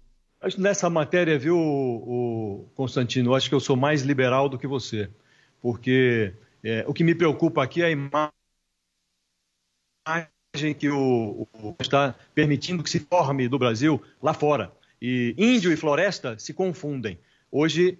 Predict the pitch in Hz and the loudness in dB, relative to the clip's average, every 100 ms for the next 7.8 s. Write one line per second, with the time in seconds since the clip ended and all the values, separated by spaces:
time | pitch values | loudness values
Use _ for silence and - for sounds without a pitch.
0 | _ 127 139 127 131 165 160 160 156 156 | _ -4 -2 0 0 0 2 0 0 -2
1 | 151 147 139 135 120 120 131 160 147 101 | -4 -4 -2 -2 -2 0 2 2 2 0
2 | - _ _ 117 120 117 110 - 123 - | -8 _ _ -6 -2 0 -2 -4 -6 -4
3 | 147 180 - 190 143 - 202 175 135 135 | -2 -2 2 2 2 2 4 4 4 0
4 | 127 110 90 _ - 127 123 135 156 156 | 0 -4 -10 _ -10 -8 -2 2 2 2
5 | 143 180 165 170 170 156 127 135 123 101 | 0 -4 -2 0 2 0 0 0 0 0
6 | 87 - - 202 208 180 214 202 190 151 | -6 -14 -8 -4 -2 2 2 4 0 0
7 | 120 - 156 160 156 165 156 | -4 -2 -2 -2 0 2 2